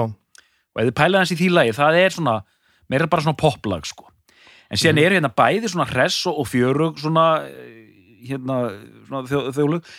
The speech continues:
Speaker 1: en líka eins og grafskrift sem er rosalega
Speaker 2: Já.
Speaker 1: dumbungslegt,
Speaker 2: Mhm.
Speaker 1: svona, eh, lag. En bara, það er bara, þetta er stórkostlegt stöf.
Speaker 2: Ja, þetta er, þetta er, þetta er magnað. Þetta er alveg magnað, sko.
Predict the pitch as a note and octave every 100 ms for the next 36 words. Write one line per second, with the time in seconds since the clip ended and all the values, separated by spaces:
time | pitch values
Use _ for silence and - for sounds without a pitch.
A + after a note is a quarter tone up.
0 | - - A2 B2 D3 G3 - D#3+ A#2+ G2
1 | B2+ D3 E3+ - - E2+ - - G#2+ G#2+
2 | B2 D#3 C#3+ B2 B2 C3 G#2 C3+ A2 A2+
3 | - G#2+ - - B2 B2 G2 F#2+ F#2 -
4 | - - - _ _ _ _ _ _ _
5 | - C3 F2+ - - - _ _ _ _
6 | A2+ G#2 - F2 A2+ A2 G#2+ A#2 G#2+ F#2+
7 | - - - - - D3+ C#3 G#2+ G2+ D#2
8 | - E3 E3 G#3 G3+ E3 F3 G3+ F#3 E3+
9 | E3+ F#3+ G3+ F3+ A2 - C#3+ F3 - F3+
10 | G3+ G#3 - D#3+ F#3 G3 F#3+ - D#3+ E3+
11 | F#3 - G#2+ - - -